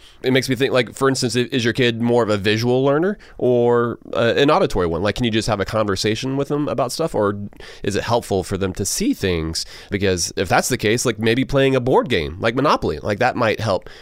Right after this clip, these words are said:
to generate a, a great money discussion if they're able to see,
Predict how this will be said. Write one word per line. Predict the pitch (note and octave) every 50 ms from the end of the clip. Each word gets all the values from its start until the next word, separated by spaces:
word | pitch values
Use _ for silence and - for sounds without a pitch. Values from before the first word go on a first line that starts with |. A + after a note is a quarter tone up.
| - - - - - -
to | - B2 G2+
generate | F#2 F2+ G2 A2 G2+ G2 F#2+ F#2 F2+ F2 F2 C#2+
a, | D#2+ F2 E2+ D#2+ - -
a | F2+
great | E2+ F#2+ F2+ - D#2
money | F2+ F2 F2+ E2+
discussion | D2+ E2+ - - F#2 F2+ - - F2+ F2
if | E2+ -
they're | F2+ E2+
able | F#2 G2 F2+ F#2 F2+
to | - - F2
see, | - - - - G#2 A2 A2 G2 F2 D#2+ D#2+